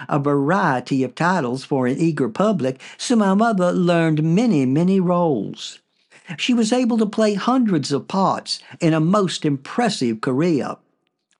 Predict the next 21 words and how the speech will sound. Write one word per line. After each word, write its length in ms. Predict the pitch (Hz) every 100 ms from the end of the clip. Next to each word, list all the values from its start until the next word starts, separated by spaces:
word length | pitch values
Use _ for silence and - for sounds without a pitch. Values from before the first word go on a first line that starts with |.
| _ -
When 100 | 208
she 160 | 196 240
was 140 | 214
fifteen, 480 | 233 220 254 240 170
my 100 | 156
mother 320 | 165 196 185
married 480 | 175 180 170 170 160
Mister 320 | 160 151 156
Charles 460 | 151 160 139 131 131
Hopkins, 640 | 202 214 214 120 101 - - - 190
but 100 | 233
Mister 380 | 226 269 - 226
Hopkins 560 | 196 208 190 185 151 -
died 400 | 151 143 135 -
three 180 | 180
years 580 | 180 180 170 147 139 139
later, 500 | 160 160 160 107 - _ - _ -
possibly 680 | 165 135 127 143 135 147 160
of 260 | 131 120
yellow 480 | 139 131 117 120 127
fever. 460 | 214 208 170 98